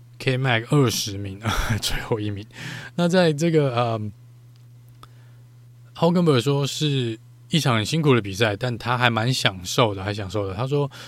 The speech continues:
整个赛季他觉得还蛮有趣的，因为至少回归嘛，我们回归F one，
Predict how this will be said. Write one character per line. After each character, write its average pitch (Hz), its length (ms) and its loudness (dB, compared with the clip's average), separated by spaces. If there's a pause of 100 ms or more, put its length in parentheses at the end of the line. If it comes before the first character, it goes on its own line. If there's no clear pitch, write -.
(140)
整 139 240 0
个 139 220 0
赛 170 200 2
季 156 140 0
他 151 120 2
觉 131 120 0
得 120 60 2
还 123 80 0
蛮 117 140 0
有 110 100 -2
趣 - 200 -4
的， 101 120 -8 (300)
因 123 180 0
为 113 140 -2
至 127 160 -4
少 95 240 -4
回 113 180 2
归 127 240 0
嘛， 101 220 -6
我 104 60 -6
们 104 100 -6
回 104 100 -2
归 127 240 0
F 131 140 -4
one， 120 100 -4